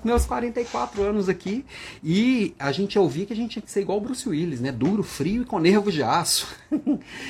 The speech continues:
E, e eu não podia demonstrar sentimentos, eu não podia mo-, demonstrar fraqueza.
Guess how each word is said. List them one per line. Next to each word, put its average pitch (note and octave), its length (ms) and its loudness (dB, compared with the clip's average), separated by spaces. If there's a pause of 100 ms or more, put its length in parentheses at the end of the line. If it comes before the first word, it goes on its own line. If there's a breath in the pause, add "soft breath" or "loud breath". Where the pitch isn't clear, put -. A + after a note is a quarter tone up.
(160 loud breath)
E, D3+ 800 2
e A#2+ 260 0
eu B2+ 80 4
não D#3 80 4
podia D#3 240 0
demonstrar F3+ 840 -2
sentimentos, D#3 760 -4
eu A2 60 -2
não A#2+ 100 -2
podia D3 240 -4
mo-, F3+ 180 -6
demonstrar D3 540 -6
fraqueza. C#3 680 -6